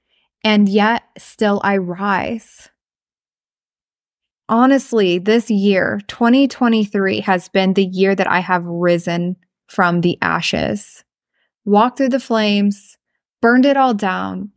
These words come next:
and rose above. And what I've really learned about what has happened this year and what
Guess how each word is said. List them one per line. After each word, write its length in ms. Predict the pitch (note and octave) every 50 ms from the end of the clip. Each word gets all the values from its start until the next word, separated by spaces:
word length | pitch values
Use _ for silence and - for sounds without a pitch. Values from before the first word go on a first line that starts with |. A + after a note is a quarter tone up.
| _
and 180 | - F3+ F3+ F3
rose 260 | F#3 F#3 F#3 F#3 F3+
above. 460 | F#3 F3 F3+ F3+ F#3+ E3+ E3 D#3+ A3+ - _ _ _ -
And 360 | A3 A3+ A3 A3 A3 G#3+ G3+ -
what 380 | - G3+ F#3+ F#3+ G#3 A3+ C4+ E4
I've 180 | D#4 D#4 C#4
really 680 | B3 G#3 G3+ G3 G3 G#3+ A3+ B3+ D#4 E4 D4 B3+ A3+ G#3
learned 580 | G3+ F#3+ F#3+ G3 G3 G#3 B3 D4 C#4 A#3+ G#3 -
about 460 | - F#3+ F#3+ G3+ F#3+ F#3+ F#3+ - - - _ _ _ _ _ _ _ _ _
what 320 | - F3+ F3+ G3+ A3+ A3
has 200 | - A3 G#3 G3+
happened 400 | - - F#3+ F#3 F#3 - G3 F#3
this 200 | F3+ F3+ F3+ -
year 160 | G3 F#3 F#3
and 200 | D#3+ F3 F#3 F#3
what 360 | F3+ F#3 F#3+ G3 G3+ G#3 -